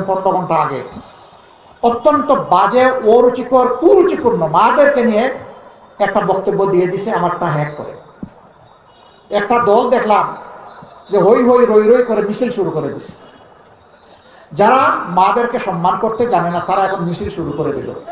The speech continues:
মানে, এই কাজ কে করেছে? ঠাকুর করে কে রে? আমি কলা খাই না। মুখ লুকিয়ে লুকিয়ে বলছে, "আমি কিন্তু কলা খাই না।" ওই কলা অর্ধেক খাওয়া অবস্থায় বলতেছে।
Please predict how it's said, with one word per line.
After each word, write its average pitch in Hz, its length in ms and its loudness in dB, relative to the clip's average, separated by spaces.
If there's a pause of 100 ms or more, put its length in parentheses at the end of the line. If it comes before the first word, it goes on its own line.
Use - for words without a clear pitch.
(640)
মানে, 226 560 0 (500)
এই 214 160 2
কাজ 226 200 2
কে 240 120 2
করেছে? 254 580 2 (440)
ঠাকুর 220 320 2
করে 240 240 4
কে 254 220 4
রে? 294 420 4 (760)
আমি 180 340 0
কলা 147 180 2
খাই 123 260 -4
না। 120 260 -10 (1800)
মুখ 233 220 4
লুকিয়ে 240 420 6
লুকিয়ে 269 160 2
বলছে, 240 240 4
"আমি 214 220 4
কিন্তু 226 240 2
কলা 190 220 0
খাই 170 200 -6
না।" 139 200 -12 (720)
ওই 240 180 2
কলা 254 160 2
অর্ধেক 262 440 4
খাওয়া 233 220 4
অবস্থায় 208 280 0
বলতেছে। - 480 -6